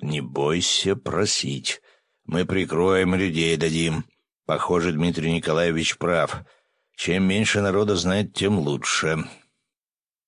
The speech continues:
Может, тогда сейчас детали и обсудим?»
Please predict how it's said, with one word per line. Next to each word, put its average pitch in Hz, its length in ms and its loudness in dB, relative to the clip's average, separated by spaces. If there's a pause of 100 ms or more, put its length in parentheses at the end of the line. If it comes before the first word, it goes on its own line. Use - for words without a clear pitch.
(140)
Может, 87 420 0 (140)
тогда 85 260 0
сейчас 82 640 0
детали 80 460 -2
и 78 160 0
обсудим?» 82 720 -2